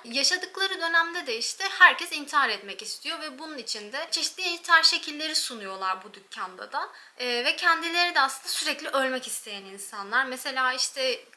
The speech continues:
büyük kızlarının doğum gününde ona bir hediye veriyorlar. Kız da böyle bir an ölmesine izin verdiklerini düşünüp çok mutlu oluyor. Ya da ne bileyim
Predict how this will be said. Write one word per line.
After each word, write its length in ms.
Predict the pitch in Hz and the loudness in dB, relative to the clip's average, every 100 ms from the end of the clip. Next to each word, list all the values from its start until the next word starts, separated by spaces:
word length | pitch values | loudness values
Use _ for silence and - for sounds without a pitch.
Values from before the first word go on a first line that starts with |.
| _ | _
büyük 340 | 226 254 277 - | -14 -12 -12 -10
kızlarının 680 | 285 233 233 233 240 247 247 | -8 -4 -2 0 -2 -4 0
doğum 320 | 254 269 254 | 0 0 -4
gününde 560 | 214 190 196 269 330 339 | -6 -8 -6 -2 -2 -2
ona 260 | 262 277 269 | -2 0 -2
bir 60 | |
hediye 440 | 262 285 240 302 277 | -2 -4 0 0 2
veriyorlar. 640 | 226 196 196 208 294 359 | 0 0 -4 0 2 2
Kız 240 | - 320 294 | -2 -4 0
da 140 | 302 | 2
böyle 260 | 294 330 269 | 2 0 0
bir 100 | 311 | 2
an 200 | 330 359 | 2 2
ölmesine 520 | 254 269 294 392 415 | -2 -2 -4 -4 -4
izin 380 | 285 269 330 311 | -4 -4 0 8
verdiklerini 760 | 254 220 233 220 254 240 240 | 8 8 0 -6 -4 -4 -4
düşünüp 380 | 240 330 392 415 | -6 -6 -6 -4
çok 240 | - 339 302 | -4 -4 -6
mutlu 360 | 220 - 202 | -14 -14 -12
oluyor. 280 | 196 190 262 | -12 -4 -2
Ya 200 | 285 269 | -2 -2
da 40 | |
ne 200 | 285 294 | -4 -4
bileyim 260 | 294 269 | -6 -6